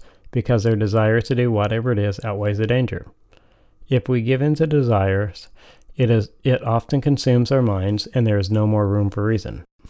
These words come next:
Just because we convince ourselves that something is okay, or that something's okay to do, or that there's no danger,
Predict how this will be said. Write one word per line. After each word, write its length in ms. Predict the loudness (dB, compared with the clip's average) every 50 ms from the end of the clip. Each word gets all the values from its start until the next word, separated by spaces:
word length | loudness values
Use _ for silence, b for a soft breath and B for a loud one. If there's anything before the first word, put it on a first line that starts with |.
| b b b b b b _ 0
Just 280 | 2 2 2 2 0
because 380 | -4 -2 0 2 2 2 0 0
we 240 | -2 0 0 0 2
convince 440 | 0 0 0 0 0 0 0 2 2
ourselves 640 | 0 0 0 -2 -2 -2 -4 -6 -10 -14 -20 -20 b b b b b b b b b -4
that 200 | -4 -4 -4 -4
something 400 | -2 0 2 2 2 2 2 2
is 140 | 2 2 2
okay, 600 | 0 0 0 -2 -2 -2 -2 -4 -6 -8 -12 -12 -14 -20 -20 _ _ _ _ _ _ _ _ _ _ _ _ _ -20 _ _ _ _ -2
or 220 | 0 2 2 2
that 140 | 0 -2 0
something's 400 | 2 2 2 4 2 2 2 4
okay 300 | 2 2 2 0 -2 0
to 100 | 0 0
do, 240 | 0 2 2 2 2
or 180 | 2 0 0
that 160 | 0 0 0 0
there's 240 | 0 0 0 0
no 160 | 0 0 0 2
danger, 480 | 2 2 0 0 -2 -6 -10 -12 -14